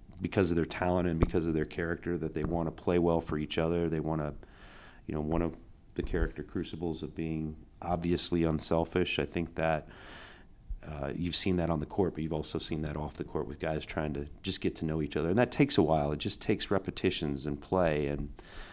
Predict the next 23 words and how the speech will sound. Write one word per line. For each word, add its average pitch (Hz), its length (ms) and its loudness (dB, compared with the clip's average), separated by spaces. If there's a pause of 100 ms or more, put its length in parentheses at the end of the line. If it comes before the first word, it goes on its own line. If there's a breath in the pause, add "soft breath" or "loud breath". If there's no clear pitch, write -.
(120)
a - 80 -4
coaching 95 360 6
staff 85 320 6
is 78 100 0
very 87 240 8
committed 82 440 4
to 80 40 4
figuring 78 420 0
out 76 120 2
the 71 80 -6
best 76 320 -2
way 73 160 4
for 69 200 -2
us 76 160 -2
to - 60 -4
play 80 360 2
and 76 120 0
the 73 40 -2
players 73 360 0
being 71 220 -4
committed 73 400 0
that 67 200 -2
way. 73 240 -4